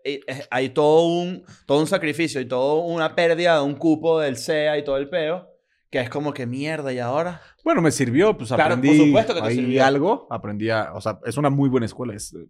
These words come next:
Speaker 2: los maestros
Speaker 1: Me han
Speaker 2: comparten
Speaker 1: dicho.
Speaker 2: con escuelas muy cabronas. Lo bueno de aquí es que yo entré porque era gratis, güey.
Speaker 1: Claro.
Speaker 2: Entonces, si eres, y aparte, si eres buen alumno, te pagan.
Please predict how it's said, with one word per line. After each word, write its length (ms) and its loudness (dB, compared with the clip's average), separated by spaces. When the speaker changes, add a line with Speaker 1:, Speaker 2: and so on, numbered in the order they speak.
Speaker 2:
los 240 -2
maestros 400 2
Speaker 1:
Me 60 2
han 120 2
Speaker 2:
comparten 240 6
Speaker 1:
dicho. 120 -2
Speaker 2:
con 100 0
escuelas 460 0
muy 220 -2
cabronas. 500 -2
Lo 140 -2
bueno 200 -2
de 60 -2
aquí 200 -4
es 80 -4
que 120 -10
yo 80 -6
entré 200 -4
porque 180 -10
era 100 -8
gratis, 440 -8
güey. 180 -18
Speaker 1:
Claro. 320 -2
Speaker 2:
Entonces, 420 -10
si 260 -8
eres, 280 0
y 120 0
aparte, 280 0
si 80 4
eres 140 4
buen 140 4
alumno, 340 4
te 100 0
pagan. 480 0